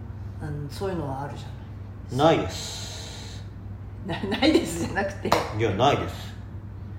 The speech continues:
Speaker 2: だってそれは本当の意味で言ってないから、その人。
Speaker 1: 本当の意味って何？
Speaker 2: 嘘だ。
Speaker 1: <laughs>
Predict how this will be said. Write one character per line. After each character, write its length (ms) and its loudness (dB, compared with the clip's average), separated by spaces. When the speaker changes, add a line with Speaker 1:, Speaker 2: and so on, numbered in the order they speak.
Speaker 2:
だ 80 10
っ 20 10
て 80 2
そ 160 8
れ 100 6
は 380 10
本 240 6
当 120 12
の 100 8
意 100 6
味 120 4
で 80 4
言 200 0
っ 40 -10
て 100 2
な 120 6
い 60 0
か 80 -4
ら、 140 -6
そ 120 -6
の 120 -2
人。 240 -6
Speaker 1:
本 160 4
当 160 2
の 120 4
意 100 4
味 80 0
っ 20 -4
て 200 -8
何？ 100 -4
Speaker 2:
嘘 200 8
だ。 80 6
Speaker 1:
<laughs> 100 -2